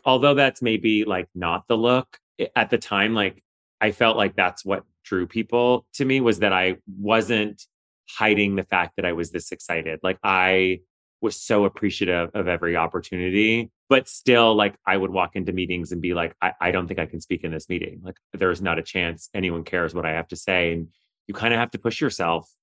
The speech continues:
and put yourself in those really uncomfortable situations. I mean, the best advice I, I would give myself now, you know,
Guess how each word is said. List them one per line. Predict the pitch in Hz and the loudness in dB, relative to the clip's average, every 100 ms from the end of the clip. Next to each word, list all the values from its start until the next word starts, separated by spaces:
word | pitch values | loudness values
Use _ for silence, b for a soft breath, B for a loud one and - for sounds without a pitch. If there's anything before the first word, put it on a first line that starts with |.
| - | -4
and | 95 92 87 | -2 -2 -2
put | 117 | -2
yourself | 101 92 101 95 | -2 0 0 0
in | 98 | -2
those | 92 87 | -2 -4
really | 95 92 92 92 87 _ _ _ _ _ - | -2 2 2 2 0 _ _ _ _ _ -6
uncomfortable | 104 - - 107 95 | -4 2 0 2 -4
situations. | 101 95 101 98 101 90 | -4 -2 0 0 -4 -6
I | 123 | -4
mean, | 117 | 0
the | 110 | -2
best | 87 110 123 - - - _ _ _ - | 0 0 0 -4 -14 -20 _ _ _ -4
advice | 107 104 98 92 90 - - _ | -4 0 2 2 0 -6 -16 _
I, | 95 101 - - | -4 -4 -6 -4
I | 98 | -2
would | 95 95 | -2 -2
give | 92 | -2
myself | 92 87 - 92 87 85 _ _ _ _ _ - | -2 -4 -2 0 0 -2 _ _ _ _ _ -8
now, | 104 95 85 90 101 | -2 0 2 2 2
you | 101 | 0
know, | 92 82 | -4 -4